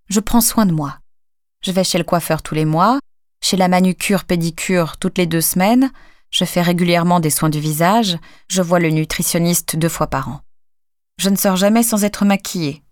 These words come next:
Fond de teint, anti-cerne, poudre, blush, mascara, rouge à lèvres. Mes ongles ont l'air de venir d'un présentoir. Je lisse mes cheveux après chaque shampoing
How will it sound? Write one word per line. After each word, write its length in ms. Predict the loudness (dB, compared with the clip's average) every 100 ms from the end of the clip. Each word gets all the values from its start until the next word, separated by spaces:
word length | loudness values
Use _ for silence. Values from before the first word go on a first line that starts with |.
| _
Fond 220 | -2 0
de 60 |
teint, 360 | 0 0 0 0
anti-cerne, 680 | -4 -4 -6 0 0 2 0
poudre, 400 | -2 -2 -2 -2
blush, 400 | -2 0 2 0
mascara, 580 | -4 -4 -2 0 2 0
rouge 220 | 0 -4
à 40 | 0
lèvres. 380 | 2 0 -2 -10 -20 -20 _ _
Mes 200 | 0 2
ongles 180 | 4 4
ont 80 | 2
l'air 220 | 4 2
de 80 | 0
venir 340 | 2 2 2
d'un 100 | 2
présentoir. 800 | -2 -2 0 -2 -2 -4 -4 -10 -20 _ -4
Je 140 | -2
lisse 240 | 0 -2
mes 100 | -2
cheveux 320 | -2 -4 -2 -2
après 240 | -2 -4
chaque 260 | -4 -4 -4
shampoing 460 | -6 -4 0 -2